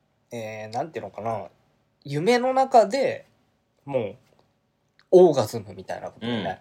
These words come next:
Speaker 2: そうね。
Speaker 1: とんでもない快楽を、
Speaker 2: うん。
Speaker 1: えー、月一程度。
Speaker 2: うんうん。
Speaker 1: 一から数回程度あると。
Speaker 2: うん。
Speaker 1: で、まず、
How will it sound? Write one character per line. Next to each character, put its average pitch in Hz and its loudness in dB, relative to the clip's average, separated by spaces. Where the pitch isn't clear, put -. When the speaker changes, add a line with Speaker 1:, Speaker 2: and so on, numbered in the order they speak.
Speaker 2:
そ 104 -4
う - -8
ね。 104 -6
Speaker 1:
と 151 -2
ん 160 -6
で 165 4
も 156 -2
な 147 0
い 113 -6
快 117 -2
楽 95 -8
を、 92 -10
Speaker 2:
う 101 -14
ん。 92 -10
Speaker 1:
え 95 -8
ー、 - -20
月 196 -6
一 180 -10
程 113 -2
度。 82 -16
Speaker 2:
う 98 -14
ん - -10
う - -10
ん。 73 -16
Speaker 1:
一 - -6
か 113 -4
ら 98 -4
数 - -10
回 98 -6
程 98 -10
度 92 -8
あ 117 0
る - -8
と。 - -16
Speaker 2:
う - -16
ん。 - -20
Speaker 1:
で、 131 -6
ま 170 4
ず、 117 -10